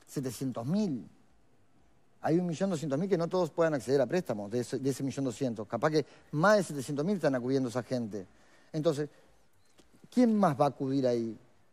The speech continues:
Y, y hago una pregunta. ¿Desde cuándo existen los bancos y existe el sistema financiero? Es de toda la vida. La competencia es competencia y el comercio es comercio. Eso s-, siempre va a sobrevivir, siempre va a sobrevivir. Y no es el ciudadano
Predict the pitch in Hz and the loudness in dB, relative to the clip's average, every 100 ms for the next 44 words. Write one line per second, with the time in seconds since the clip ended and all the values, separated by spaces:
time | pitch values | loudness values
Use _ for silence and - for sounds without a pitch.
0 | - 156 - 190 208 220 185 180 160 143 | -8 -8 -2 2 4 4 2 2 0 -2
1 | 120 110 - 160 185 202 285 196 - 160 | -2 -4 -4 0 0 2 0 -2 -4 -6
2 | 156 127 160 185 151 123 - 147 139 - | -2 -2 -2 -2 -4 -6 -8 -6 -6 -6
3 | 123 - 127 107 117 101 110 98 104 - | -10 -4 -4 -4 -6 -6 -8 -8 -10 -18
4 | _ - 285 226 320 294 107 185 262 104 | _ -6 -4 -2 -2 -2 -2 -2 -2 -4
5 | 92 - _ _ - 151 147 165 208 349 | -8 -16 _ _ -2 0 0 0 0 0
6 | - - 120 131 240 277 175 123 131 226 | -2 -4 -4 -2 -2 0 0 0 -2 -4
7 | 165 107 156 240 - 113 - - - 269 | -4 -2 0 -2 -4 -10 -12 -12 -4 -2
8 | 208 160 _ - _ - - - 302 269 | -2 -8 _ -20 _ -20 -12 2 6 6
9 | 147 127 127 113 120 113 110 107 101 95 | 4 0 0 -2 -6 -4 -6 -8 -8 -10
10 | 95 90 _ - 208 170 127 120 123 120 | -12 -16 _ -4 0 0 0 -2 -4 -4
11 | 117 117 - - - - 156 202 202 170 | -4 -6 -10 -20 -10 -2 0 0 0 -4
12 | - 131 151 190 214 | -2 2 4 4 2